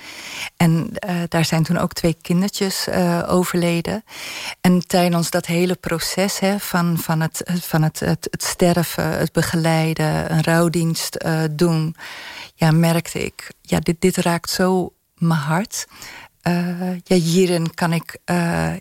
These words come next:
iets betekenen van, vanuit het geloof. Ik kan hier iets betekenen voor, voor de mensen. Eh,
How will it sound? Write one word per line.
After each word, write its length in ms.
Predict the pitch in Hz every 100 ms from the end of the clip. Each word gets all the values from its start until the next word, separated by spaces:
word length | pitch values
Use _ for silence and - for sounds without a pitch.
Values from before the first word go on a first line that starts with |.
| -
iets 200 | - -
betekenen 880 | - - 175 170 - 165 160 180 202
van, 320 | - - 170
vanuit 400 | 156 175 165 165
het 120 | 170 -
geloof. 640 | - 170 202 247 - -
Ik 200 | - 180
kan 180 | - 165
hier 300 | 170 170 175
iets 240 | 185 -
betekenen 600 | - 180 180 170 165 165
voor, 340 | 156 - 165 165
voor 220 | - 165
de 80 | 160
mensen. 640 | 160 165 208 226 - 247 254 - - - - -
Eh, 720 | - 185 180 180 185 180 180